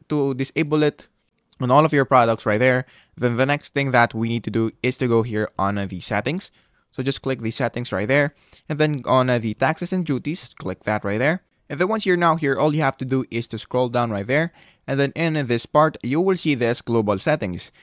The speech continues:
Now, all you have to do is to just, of course, deselect all of this also. And then once you're now done with this, just click save.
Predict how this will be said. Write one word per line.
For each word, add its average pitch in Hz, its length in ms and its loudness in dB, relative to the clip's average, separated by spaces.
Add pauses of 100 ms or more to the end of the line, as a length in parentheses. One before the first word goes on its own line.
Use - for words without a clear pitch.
(220)
Now, 123 140 2
all 170 160 0
you 185 80 4
have 175 160 0
to 160 80 -6
do 156 280 2 (180)
is 117 100 -6
to 135 80 -4
just, 123 160 -2
of - 140 -8
course, 135 260 0
deselect 120 580 -2
all 120 140 2
of 117 100 -4
this 113 240 -4
also. 165 420 2 (360)
And 135 80 -4
then 156 100 2
once 165 160 0
you're 160 100 2
now 147 200 2
done 139 220 2
with 139 100 -2
this, 135 280 0 (280)
just 147 240 0
click 131 240 -4
save. 185 340 0